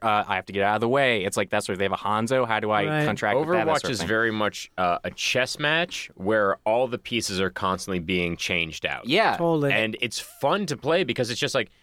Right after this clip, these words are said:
Speaker 3: it's, it is a constant strategic battle on top of being a constant test of your fine motor skills.
Speaker 2: Yeah.
Speaker 1: Right.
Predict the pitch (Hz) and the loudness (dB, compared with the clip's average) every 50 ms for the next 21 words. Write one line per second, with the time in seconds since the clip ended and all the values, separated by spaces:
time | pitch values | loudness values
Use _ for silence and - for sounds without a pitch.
0 | _ _ - 143 156 156 - - - - _ _ _ _ _ _ _ - 156 175 | _ _ -2 -2 -2 -2 -2 -6 -10 -10 _ _ _ _ _ _ _ 0 2 2
1 | 185 156 143 165 151 - - - - - 147 160 147 - - 165 - - - 135 | 2 2 2 0 -2 -2 -8 -8 -4 0 0 0 0 0 -2 -4 -4 -4 -6 -6
2 | - - - - 147 147 123 139 110 85 85 120 117 123 131 117 107 101 - 101 | -4 -4 -2 0 0 0 2 0 -2 0 0 2 2 4 4 4 2 2 2 2
3 | 101 101 - 113 117 113 - 104 90 85 110 110 101 98 95 90 90 - - - | 0 -2 -2 -2 -2 -2 -2 -6 -6 -2 0 0 0 2 0 0 -2 -4 -4 -2
4 | 104 107 107 101 - - - 107 90 - - - 107 98 - - 85 90 90 85 | 0 0 0 -2 -4 -4 -4 -4 -4 -4 -4 -4 -4 -4 -4 -6 -6 -4 -4 -4
5 | - - 107 98 92 92 90 98 104 98 92 90 - - - 80 76 - - - | -2 0 0 0 0 0 2 2 2 2 0 -2 -4 -6 -6 -6 -8 -6 -4 0
6 | 170 117 113 113 - - - - - | 0 2 2 2 2 2 0 -2 -4